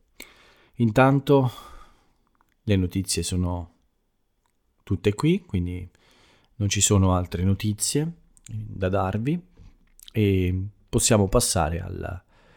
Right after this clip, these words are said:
alle nostre piccole rubriche finali, prima di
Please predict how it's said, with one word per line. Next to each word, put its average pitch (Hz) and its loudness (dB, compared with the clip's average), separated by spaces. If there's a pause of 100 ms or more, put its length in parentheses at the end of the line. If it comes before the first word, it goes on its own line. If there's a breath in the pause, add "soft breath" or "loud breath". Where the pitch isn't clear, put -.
(200 soft breath)
alle 92 2
nostre 90 0
piccole 90 -2 (100)
rubriche 87 -4
finali, 85 -4 (840 loud breath)
prima 98 4
di 90 -2